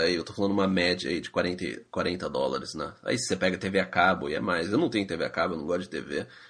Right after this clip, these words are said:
e, então, mas a internet é por volta de quarenta dólares. Celular eu pago cinquenta dólares.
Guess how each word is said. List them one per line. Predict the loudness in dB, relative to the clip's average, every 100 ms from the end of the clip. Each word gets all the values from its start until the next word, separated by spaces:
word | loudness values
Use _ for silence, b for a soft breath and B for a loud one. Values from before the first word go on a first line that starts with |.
| B -10
e, | -4 -2 -2 -4 -8 -10 -16 -8
então, | -6
mas | -4 -4 -2
a | 0
internet | 2 2 0 -2
é |
por | -6
volta | -6 -6
de |
quarenta | -2 -4 -2
dólares. | -2 -2 -2 -6 -12 _
Celular | 0 6 8 8 6 6
eu | 4
pago | 4 2 -2 -8 -8 -6
cinquenta | -4 -2 -4 -4
dólares. | -4 -4 -10